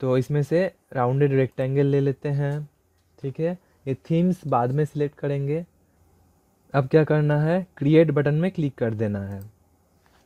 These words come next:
देखिए फ़ोटो एल्बम तैयार हो गया। तो यहाँ पे क्या होगा, ये पहला वाला स्लाइड है,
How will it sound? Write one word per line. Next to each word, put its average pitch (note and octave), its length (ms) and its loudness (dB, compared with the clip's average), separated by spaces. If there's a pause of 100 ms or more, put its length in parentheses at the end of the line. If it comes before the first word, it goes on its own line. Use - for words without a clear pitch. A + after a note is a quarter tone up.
(920)
देखिए D3 460 0 (960)
फ़ोटो B2 240 0
एल्बम C#3+ 360 2 (160)
तैयार B2 320 2
हो G#2+ 160 -2
गया। G2 240 -6 (4000)
तो C#3 280 -2 (280)
यहाँ C3 180 -2
पे D3 160 2
क्या D3 180 0
होगा, D#3+ 300 2
ये D3 180 0
पहला C3+ 300 0
वाला D3 200 2
स्लाइड C#3 360 0
है, E3+ 200 -2